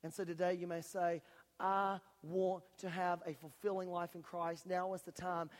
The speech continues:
And so today you may say, "I want to be able to share my story with others. I want to be able to tell people how Christ has changed my life." For some of you, that is the invitation for you.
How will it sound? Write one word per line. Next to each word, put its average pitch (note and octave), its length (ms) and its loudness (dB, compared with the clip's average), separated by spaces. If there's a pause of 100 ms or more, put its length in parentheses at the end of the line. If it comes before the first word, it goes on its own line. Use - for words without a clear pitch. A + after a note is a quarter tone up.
(140)
And F3 120 -4
so F#3+ 100 -6
today F3 280 2
you E3 120 -4
may E3 140 -2
say, D#3+ 340 0 (320)
"I F#3+ 200 8
want F#3 260 -2
to F3 80 -4
be E3+ 180 0
able E3+ 340 2 (140)
to E3+ 100 -10
share F3+ 720 -2 (240)
my E3+ 220 0
story F3+ 400 -2
with D3+ 180 -4
others. D#3+ 380 0 (180)
I G3+ 140 6
want G#3+ 180 2
to G3 60 -10
be F#3 160 0
able F3 160 0
to D#3 80 -10 (180)
tell G#3 180 -2
people D#3+ 480 -4 (200)
how E3 160 2
Christ D#3+ 640 0 (140)
has - 240 -8
changed D#3 760 -4 (480)
my D3+ 180 0
life." D3 420 -2 (1900)
For D#3+ 100 -10
some F#3 320 -2
of D3 100 -8
you, C#3 240 -14 (840)
that E3 260 0
is C3 120 -10
the E3 100 -8
invitation D3 680 -8
for - 80 -18
you. C3+ 320 -20